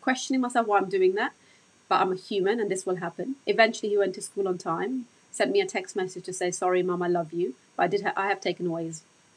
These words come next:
Xbox for the week next week. This is what I do. That's my, my ammunition. And mums on here probably realize that. You kind of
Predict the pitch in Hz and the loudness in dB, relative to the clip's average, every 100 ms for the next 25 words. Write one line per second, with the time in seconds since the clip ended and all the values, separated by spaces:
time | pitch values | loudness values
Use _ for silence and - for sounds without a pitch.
0 | _ _ _ 175 - 160 151 170 160 170 | _ _ _ -4 -2 -6 -6 -8 -4 -4
1 | 170 156 - 139 - 175 160 170 165 165 | -4 -6 -6 -12 -8 -8 -4 -4 -4 -2
2 | 185 180 - 175 170 180 170 - 190 190 | -2 -2 -2 -4 -2 -2 -2 -2 2 2
3 | 185 185 - 180 190 190 196 202 185 185 | 2 0 -2 -4 -4 2 2 4 0 0
4 | 175 180 170 175 175 190 165 160 180 220 | 0 -4 -2 -2 0 -2 -2 -4 -6 -6
5 | - - - _ 185 185 202 185 | -10 -20 -20 _ -4 2 2 2